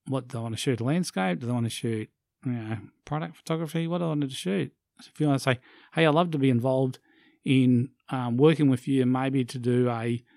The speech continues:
a shoot with a model and a designer and a makeup artist and, you know, some, some,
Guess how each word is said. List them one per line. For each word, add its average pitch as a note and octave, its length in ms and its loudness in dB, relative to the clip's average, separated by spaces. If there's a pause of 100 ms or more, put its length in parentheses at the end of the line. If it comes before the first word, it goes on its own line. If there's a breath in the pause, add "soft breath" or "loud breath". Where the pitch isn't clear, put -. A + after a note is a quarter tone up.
(260 soft breath)
a - 60 -6
shoot E3 260 2
with B2 140 -4
a B2+ 40 0
model C#3+ 400 4
and B2+ 80 2
a A#2+ 60 0
designer C3+ 800 2
and C#3+ 80 -4
a A2+ 40 -2
makeup B2+ 380 0
artist B2 560 -2
and, B2+ 460 2 (460 soft breath)
you C3+ 100 0
know, B2+ 180 2
some, B2 400 -2
some, A2+ 480 -2